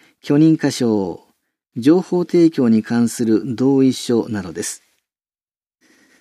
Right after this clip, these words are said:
なお、一事業者につき一年に一回のみの申し込みとなります。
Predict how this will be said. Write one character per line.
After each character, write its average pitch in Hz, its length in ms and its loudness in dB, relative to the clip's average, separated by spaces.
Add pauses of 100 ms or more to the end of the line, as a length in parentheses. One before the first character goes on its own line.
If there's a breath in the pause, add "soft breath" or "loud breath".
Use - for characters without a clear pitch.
な 175 200 -2
お、 139 260 2
一 160 320 -2
事 196 120 -4
業 220 220 2
者 160 120 -4
に 120 140 2
つ - 120 -10
き 120 300 -4
一 - 260 -4
年 170 260 2
に 127 80 4
一 135 260 -6
回 175 200 -4
の 170 100 0
み 156 100 4
の 127 140 4
申 120 240 2
し - 80 -12
込 123 140 -2
み 123 100 2
と 165 80 -2
な 127 100 0
り 82 100 -8
ま 67 80 -12
す。 - 200 -16